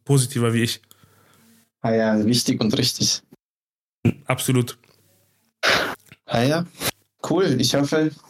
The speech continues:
Speaker 2: dann hast du bald auch weniger Social-Media-Konsum und bist wieder kreativ
Speaker 1: Ich
Speaker 2: und
Speaker 1: schwör's dir.
Speaker 2: willst irgendwas erst
Speaker 1: Also in der
Speaker 2: machen.
Speaker 1: Arbeit tut es mir nichts, äh, ausmachen. Das, da hab ich gar kein,
Speaker 2: Okay.
Speaker 1: also gar kein, äh,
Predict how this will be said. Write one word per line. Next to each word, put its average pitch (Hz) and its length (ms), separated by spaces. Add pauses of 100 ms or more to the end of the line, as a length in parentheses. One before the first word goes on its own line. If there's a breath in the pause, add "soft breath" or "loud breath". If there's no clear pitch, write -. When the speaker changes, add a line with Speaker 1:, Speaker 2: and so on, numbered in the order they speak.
(260)
Speaker 2:
dann 120 220
hast 127 200
du - 40
bald 117 240
auch 117 120
weniger 113 460
Social-Media-Konsum 117 1160 (120)
und 113 160
bist - 240
wieder 110 200
kreativ 107 520
Speaker 1:
Ich 107 60
Speaker 2:
und 107 80
Speaker 1:
schwör's 120 360
dir. 110 200
Speaker 2:
willst 110 200
irgendwas 107 340
erst 110 180
Speaker 1:
Also 151 120
in - 80
der 160 120
Speaker 2:
machen. 170 100
Speaker 1:
Arbeit 190 300
tut 170 180
es - 160
mir 143 100
nichts, - 440
äh, 139 220
ausmachen. 160 560 (200)
Das, - 160
da 127 240
hab 139 180
ich 135 80
gar 156 160
kein, 147 160
Speaker 2:
Okay. 113 60
Speaker 1:
also 123 180
gar 143 160
kein, 127 320
äh, 117 340